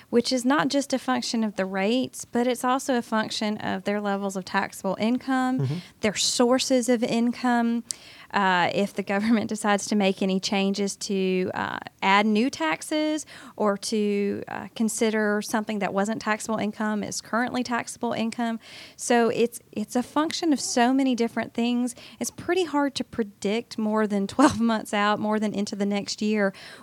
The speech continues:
Speaker 1: what someone's tax situation might be. A lot of that just kinda goes back to looking out at different economic and political forecasts,
Speaker 2: Mm-hmm.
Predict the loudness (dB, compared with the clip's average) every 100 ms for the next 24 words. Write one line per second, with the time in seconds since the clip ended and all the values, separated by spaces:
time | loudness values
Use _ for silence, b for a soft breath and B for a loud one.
0 | B -8 -8 2 4 4 2 2 2 2
1 | 0 0 -2 -2 -2 0 2 4 4 2
2 | 0 0 -2 0 2 2 0 -8 B B
3 | B 2 4 4 4 4 4 0 -2 0
4 | 2 4 2 2 -2 -2 -4 -2 2 2
5 | 0 B B B 0 0 2 2 2 2
6 | 2 2 0 -6 -4 -2 -4 -2 -2 2
7 | 2 2 0 2 2 2 0 -2 0 0
8 | 0 -2 -4 -2 -4 -2 0 2 0 -2
9 | -4 -2